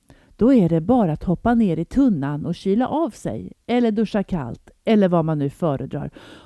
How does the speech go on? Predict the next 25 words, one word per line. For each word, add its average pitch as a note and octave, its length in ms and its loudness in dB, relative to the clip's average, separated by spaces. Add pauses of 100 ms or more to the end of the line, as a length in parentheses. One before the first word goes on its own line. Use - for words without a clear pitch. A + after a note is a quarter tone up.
(100)
Och D4+ 140 2
så F4 100 2
drar F#3 240 -2
blodkärlen G#3+ 840 -2
ihop F3 300 -8
sig, D#3+ 180 -6
så A3 140 -4
fysisk B3 560 -6
aktivitet A#3 840 -6 (120)
i A3+ 180 -4
alla A3 280 0
fall - 460 -6 (260)
för - 300 -4
ådror F3 640 -2
och - 220 -16
för D3+ 420 -10
hjärta. - 400 -14 (1700)
Och - 240 -4
det C4 120 4
finns D4 460 2
ett - 220 -4
finskt A#3 640 -2
ordspråk G#3+ 920 -2
som G3 280 -2
lyder: D3 520 -2